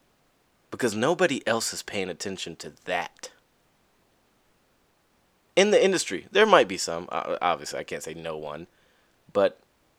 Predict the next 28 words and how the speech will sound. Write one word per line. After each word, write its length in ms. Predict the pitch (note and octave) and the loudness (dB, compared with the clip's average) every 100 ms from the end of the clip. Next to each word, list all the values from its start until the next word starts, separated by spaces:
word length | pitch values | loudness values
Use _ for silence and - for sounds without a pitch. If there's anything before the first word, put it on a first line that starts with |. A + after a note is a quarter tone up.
| _ _ _ _ _ _ - | _ _ _ _ _ _ -8
people 240 | G#3 F3 | -4 -2
are 60 | C3+ | 2
like, 180 | C3+ | 0
"Hey, 120 | F#3 F#3 | 0 -6
we 140 | D#3+ | -4
brought 300 | - E3 - | -2 -2 -2
you 60 | C3 | -4
this 260 | D#3+ - | -4 -4
much 240 | C#3+ - - | -4 -4 -4
traffic," 580 | D3+ E3+ - G2+ - _ _ _ _ _ _ _ - | -4 -4 -4 -6 -8 _ _ _ _ _ _ _ 2
and 320 | D#3 D3+ - | 2 0 -6
their 260 | - - B2 | -14 -2 -2
client's 360 | - D#3 D3 - | 2 2 2 0
happy. 480 | D3 F#3 A#2+ A#2+ - _ _ _ _ _ _ _ _ _ _ _ | -4 -4 -4 -6 -12 _ _ _ _ _ _ _ _ _ _ _
But 280 | C#3 C3 - _ _ _ _ | 4 4 4 _ _ _ _
I'm 220 | C#3+ F#3+ A3 | 4 4 4
<laughs> 0 | |
worried 380 | E3+ - D#3 | 0 4 6
about 420 | B2 G#2+ A2+ G#2+ - _ _ _ - _ _ _ _ | 6 6 6 4 0 _ _ _ -20 _ _ _ _
what, 400 | A2 B2+ B2+ - _ _ _ _ _ _ _ _ G2+ - _ _ B2+ A2+ - | 0 4 4 2 _ _ _ _ _ _ _ _ -20 -20 _ _ -18 -16 -6
what 260 | B2+ D3 | 4 6
I'm 300 | C#3+ A#2+ G#2+ | 6 4 -2
not 280 | G#2+ B2+ - | 0 0 0
delivering, 520 | G#2+ F#2 E2 A#1+ A1+ - _ _ - | -2 -2 -4 -8 -16 -20 _ _ -4
you 80 | G#2 | 2
know, 140 | A#2+ | 2
and 180 | G2 A2+ | 2 2
what 140 | C3 | 2